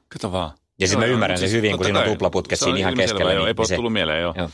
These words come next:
Speaker 2: Niin tota, niin se vähän niinku vesittää koko minisektorin, koska kaikki, kaikista niistä mineistä pitäisi ottaa just se Cooper S, jotta
Speaker 1: Totta
Speaker 2: sit
Speaker 1: kai.
Speaker 2: saisi niinku sen
Speaker 1: Joo, joo,
Speaker 2: ilon irti.
Speaker 1: okei, no ilmankos.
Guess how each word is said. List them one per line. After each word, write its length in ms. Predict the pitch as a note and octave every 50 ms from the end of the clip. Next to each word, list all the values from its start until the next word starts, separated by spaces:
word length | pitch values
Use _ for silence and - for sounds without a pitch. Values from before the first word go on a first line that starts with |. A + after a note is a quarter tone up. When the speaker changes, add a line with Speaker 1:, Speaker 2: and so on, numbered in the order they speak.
| - - - - - - -
Speaker 2:
Niin 140 | F#2 F2+
tota, 260 | E2+ F#2+ E2+ - F2+ F2+
niin 100 | G2+ F#2
se 100 | A2 G#2
vähän 160 | A2 A2 G#2+
niinku 180 | G2+ F#2 G2
vesittää 460 | F#2+ G2 G2 F2+ G2 E2 - - E2 D#2+
koko 240 | F#2 F2 - F2+
minisektorin, 840 | E2 E2+ F2+ E2+ F2 E2+ E2+ - - - E2 - - - D#2+ D#2 D2+
koska 220 | D#2 D2+ - - E2 D#2+ E2 - _
kaikki, 380 | - G2 F#2+ F#2 - - F#2 - _ _
kaikista 400 | - A2+ G#2+ F#2+ - G2+ - - _ _
niistä 220 | - E2 - - -
mineistä 320 | F2 E2+ E2 D#2 D#2 -
pitäisi 280 | - D#2+ E2 D#2+ D#2 E2
ottaa 240 | D2+ - - D#2+ D#2
just 160 | D#2 - -
se 60 | -
Cooper 420 | - F2+ D#2+ D2 - D#2 D#2+ D#2+
S, 140 | D#2 - - E2+
jotta 240 | - - - - -
Speaker 1:
Totta 180 | G#2 F#2+ -
Speaker 2:
sit 100 | F2+ E2+
Speaker 1:
kai. 80 | E2+ D#2+
Speaker 2:
saisi 180 | D#2+ D#2 D2+ D2
niinku 160 | D2 D#2+ -
sen 120 | - D2+ G#2+
Speaker 1:
Joo, 140 | B2+ C3+ A#2+
joo, 60 | F2+
Speaker 2:
ilon 160 | E2+ D#2+ D#2
irti. 140 | D#2 D#2 -
Speaker 1:
okei, 260 | - - G2 D#2+ D#2
no 140 | E2+ G#2 B2+
ilmankos. 460 | C#3+ B2 G2+ G2 F2 F2 - - -